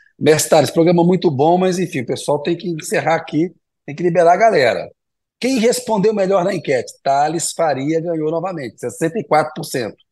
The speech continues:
Valeu a pena o encontro com Zelensky? Resposta do Thales. Como não deu errado, valeu a pena para Lula encontrar Zelensky. No bloco dois, por que Lula e Biden tentam reaquecer a relação Brasil-eua?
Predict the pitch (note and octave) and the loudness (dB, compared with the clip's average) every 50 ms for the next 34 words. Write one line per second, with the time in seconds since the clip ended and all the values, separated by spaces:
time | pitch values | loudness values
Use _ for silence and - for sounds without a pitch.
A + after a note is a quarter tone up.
0 | _ _ _ _ _ _ _ - - C3 E3 G3+ G3+ F3+ - - F3 F3 E3+ E3 | _ _ _ _ _ _ _ 0 2 4 6 6 6 4 4 4 4 2 4 4
1 | E3 D3 B2 - D3+ D#3 D3+ - C#3+ B2+ - C#3+ C3+ A#2+ C3+ C#3+ E3+ F#3+ F#3+ D#3+ | 2 0 -2 0 0 0 0 0 -4 -6 -4 -4 -4 -2 -2 0 0 0 0 -2
2 | - - - A2+ G2+ - F2+ - - - C#3+ D3+ D3+ D3+ E3+ D#3+ D3+ - - C3+ | -4 -6 -8 -8 -6 -6 -8 -6 -2 2 2 2 2 2 0 -2 -2 0 2 2
3 | A#2+ G2+ F2+ E2 - - - _ _ _ _ _ _ - - D3 D#3+ D#3+ E3 D#3+ | 2 2 0 -6 -12 -16 -20 _ _ _ _ _ _ -4 0 2 4 4 4 4
4 | D3 C#3 D3 D#3 F#3 E3 C3 D3 D#3+ E3 E3+ D#3+ F#3+ F#3+ F3+ C#3+ D3+ D3+ C#3+ C#3 | 4 6 6 6 6 6 6 6 6 4 4 2 -2 -6 -6 -4 -2 -2 -2 0
5 | D3+ E3+ F#3+ F3+ D#3 - - D#3 D#3 D#3+ F3 E3+ - - - F3+ F#3+ F3+ D#3 C#3 | 0 0 0 -2 -2 -4 -6 -6 -4 -4 -4 -6 -6 -4 -2 0 0 0 -2 -2
6 | C3+ C#3+ C#3+ D3 D3 C#3+ D3 _ _ _ _ _ - F3 F3+ D#3+ - D3+ D3 C3+ | -4 -6 -4 -6 -6 -8 -10 _ _ _ _ _ -2 -2 -2 -2 -2 -4 -6 -6
7 | A#2 - B2 C3 C3 B2 A#2+ - D3+ C3 A2+ G2 F2 E2 - - _ _ _ _ | -4 -2 -2 0 0 -2 -2 -4 -4 -4 -4 -6 -10 -14 -16 -20 _ _ _ _
8 | _ _ _ _ - - - A#2 B2+ C#3 D3+ - F3+ E3 D#3 F3 F3+ F#3+ G3+ F#3 | _ _ _ _ -8 -6 0 2 2 2 2 2 0 2 4 6 6 6 6 4
9 | - - - - - _ _ _ - - C#3 - F3+ E3+ D#3+ D#3 D3+ D3+ A#2+ A2 | 0 -6 -8 -12 -16 _ _ _ -12 -10 -4 0 2 2 4 4 2 2 0 0
10 | A#2+ A#2+ A#2+ B2 A#2+ B2 A#2 A2 - C#3+ C#3 B2 C3+ B2 A#2+ B2 A#2+ B2 C3+ A2 | 0 0 0 -2 -2 -4 -8 -8 -8 -8 -8 -6 -4 -2 0 0 0 -2 -4 -8
11 | - - A#2 G#2+ A#2 A#2 A#2 A2 - A2+ A2+ G#2+ A#2+ A#2 A2 G2+ A2 C#3 D3+ D#3+ | -6 -6 -4 -2 0 0 -2 -2 -4 -6 -8 -6 -4 -4 -4 -4 -4 -2 0 2
12 | E3+ F3 F3+ F#3 F#3+ F3+ | 2 4 4 2 0 -2